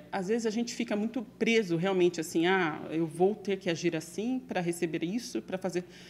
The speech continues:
Não, assim, é, faz o teu melhor, sempre, até onde você pode. Aprende, é, se instrui e tal, cria o teu cabedal, né, de conhecimento, mas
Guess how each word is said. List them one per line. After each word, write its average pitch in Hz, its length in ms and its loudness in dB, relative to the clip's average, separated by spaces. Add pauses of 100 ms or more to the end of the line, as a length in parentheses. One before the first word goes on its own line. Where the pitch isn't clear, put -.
(240)
Não, 440 160 2
assim, 208 440 0
é, 185 260 0
faz - 360 0
o - 40 -14
teu 381 120 4
melhor, 185 580 6
sempre, - 580 0 (140)
até 233 240 2
onde 240 200 2
você 339 140 2
pode. 156 480 2 (120)
Aprende, 165 920 4 (160)
é, 147 640 0
se - 200 -4
instrui 175 800 2
e 151 40 -2
tal, 175 560 2 (280)
cria 226 280 2
o - 20 -4
teu 208 280 4
cabedal, 170 640 4
né, 160 120 2
de 156 120 -8
conhecimento, 170 840 2 (460)
mas 269 520 0